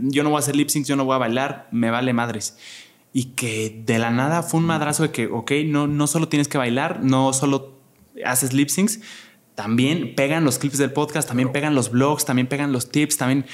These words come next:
Speaker 1: güey, es una locura, o sea, yo sí creí que se,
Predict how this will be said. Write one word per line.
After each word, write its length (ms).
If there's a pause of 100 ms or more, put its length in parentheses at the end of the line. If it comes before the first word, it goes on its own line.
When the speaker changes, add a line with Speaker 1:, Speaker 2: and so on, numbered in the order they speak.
(160)
Speaker 1:
güey, 160
es 80
una 140
locura, 480
o 40
sea, 600
yo 140
sí 180
creí 260
que 140
se, 260